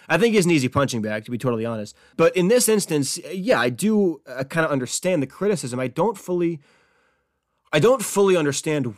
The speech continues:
what Ole Gunnar Solskjaer's plan was with these subs, 'cause they were very, very defensive substitutions, and I understand that you're down a man,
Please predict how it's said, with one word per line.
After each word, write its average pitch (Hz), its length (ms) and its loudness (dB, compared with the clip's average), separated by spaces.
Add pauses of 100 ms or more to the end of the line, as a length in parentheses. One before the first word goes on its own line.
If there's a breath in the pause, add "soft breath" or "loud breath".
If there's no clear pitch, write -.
what 135 640 -2 (400)
Ole 143 200 2
Gunnar 135 140 -2
Solskjaer's 123 480 -4
plan 160 420 -6
was 117 360 -4
with 127 220 -6
these 123 180 -4
subs, 120 340 -2
'cause - 280 -2
they 160 120 -2
were 156 160 0
very, 147 560 -2
very 143 380 0
defensive 131 420 -4
substitutions, 131 720 -4
and 123 80 -2
I 147 40 -2
understand 175 600 0 (220 soft breath)
that 151 120 2
you're 143 80 4
down 139 240 0
a 143 60 0
man, 104 200 -4